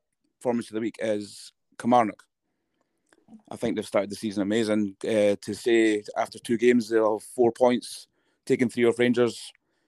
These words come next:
uh, going to Tynecastle and getting a point and keeping two clean sheets, I think Derek McInnes would have snapped both your hands off of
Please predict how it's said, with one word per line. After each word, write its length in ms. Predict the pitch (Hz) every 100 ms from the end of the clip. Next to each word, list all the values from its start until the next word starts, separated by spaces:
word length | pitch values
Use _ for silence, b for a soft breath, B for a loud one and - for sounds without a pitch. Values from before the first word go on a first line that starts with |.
| _ -
uh, 240 | 110 110
going 160 | 107 104
to 100 | -
Tynecastle 300 | 117 117 117
and 80 | 110
getting 140 | 107
a 40 | 110
point 300 | 123 120 101
and 140 | 107
keeping 220 | 135 120
two 160 | 110 131
clean 200 | - 123
sheets, 420 | - 151 - - - _ _ _ _ _
I 120 | - 110
think 260 | 113 98
Derek 180 | 113 101
McInnes 280 | 104 107 -
would 80 | 101
have 80 |
snapped 300 | 92 117 98 101
both 120 | 110
your 80 | 101
hands 200 | 101 101
off 160 | 98
of 180 | 98 104